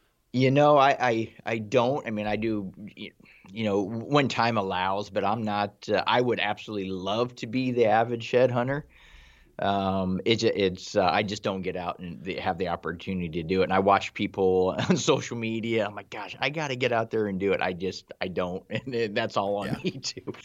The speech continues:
Speaker 2: Yeah.
Speaker 1: you know, but, uh, I, I absolutely, uh,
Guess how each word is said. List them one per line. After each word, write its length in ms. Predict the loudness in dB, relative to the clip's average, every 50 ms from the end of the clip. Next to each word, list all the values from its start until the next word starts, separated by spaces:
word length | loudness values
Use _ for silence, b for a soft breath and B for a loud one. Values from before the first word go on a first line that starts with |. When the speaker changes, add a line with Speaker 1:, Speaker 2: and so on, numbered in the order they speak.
| -12 -8 -4
Speaker 2:
Yeah. 160 | -2 2 4
Speaker 1:
you 120 | 4 6
know, 240 | 6 6 6 6 4
but, 280 | 2 2 2 0 0 0 -4 _ -4 0
uh, 420 | 2 2 2 2 2 2 0 0 2
I, 200 | 2 2 4 4 4
I 60 | 4
absolutely, 800 | 4 2 0 -2 -6 -4 -2 -2 -2 0 0 0 -2 0 0 0
uh, 180 | 0 0 -2 -4